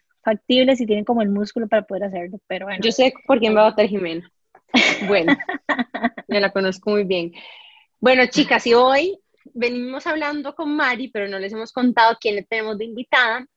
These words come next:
Speaker 2: y Mari, en realidad, dice que Intensa debería, debería ser su segundo nombre, porque se identifica un montón con la palabra como nosotras,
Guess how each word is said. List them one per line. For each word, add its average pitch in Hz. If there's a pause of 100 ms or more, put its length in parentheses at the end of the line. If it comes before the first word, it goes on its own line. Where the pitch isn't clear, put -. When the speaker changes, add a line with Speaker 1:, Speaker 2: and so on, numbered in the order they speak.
Speaker 2:
y 294 (380)
Mari, 277 (220)
en 208
realidad, 180 (200)
dice 196
que 220
Intensa 208
debería, 208
debería 185
ser 208
su -
segundo 233
nombre, 214
porque 190
se -
identifica 175
un 185
montón 196
con 190
la 190
palabra 208
como 220
nosotras, 240